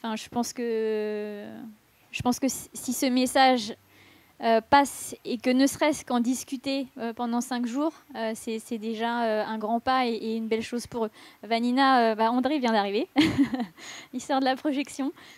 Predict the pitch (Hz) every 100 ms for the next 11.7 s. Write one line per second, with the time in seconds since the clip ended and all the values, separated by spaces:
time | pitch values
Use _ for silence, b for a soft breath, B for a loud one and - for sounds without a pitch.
0 | b b _ 247 240 240 233 240 254 269
1 | 240 233 240 247 240 247 240 269 294 294
2 | 233 285 269 240 220 220 214 208 196 -
3 | 76 233 220 254 277 247 254 262 269 240
4 | 220 233 262 262 226 233 233 240 226 233
5 | 254 226 208 214 220 _ _ _ 240 240
6 | 247 - 277 277 269 240 226 220 220 220
7 | 214 214 214 214 214 233 - 254 285 285
8 | 262 226 220 233 254 262 262 233 226 208
9 | 214 262 254 254 - 247 - 294 392 b
10 | b b b b b _ 277 220 220 220
11 | 220 220 214 208 202 202 208